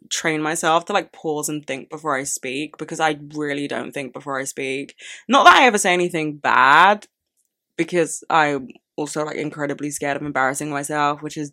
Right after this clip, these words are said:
dumb, but whatever. But, yeah, I really don't think before I speak. And I need to do that because I just say everything in my head. And, like, that was unnecessary.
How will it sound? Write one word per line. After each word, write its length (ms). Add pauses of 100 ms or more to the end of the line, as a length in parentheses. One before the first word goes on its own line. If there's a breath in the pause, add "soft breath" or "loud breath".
(160)
dumb, 400
but 180
whatever. 540 (960 loud breath)
But, 300
yeah, 180
I 140
really 220
don't 160
think 200
before 180
I 40
speak. 480 (760)
And 100
I 100
need 140
to 80
do 140
that 200
because 180
I 40
just 220
say 160
everything 400
in 60
my 100
head. 300
And, 100
like, 160
that 300
was 200
unnecessary. 960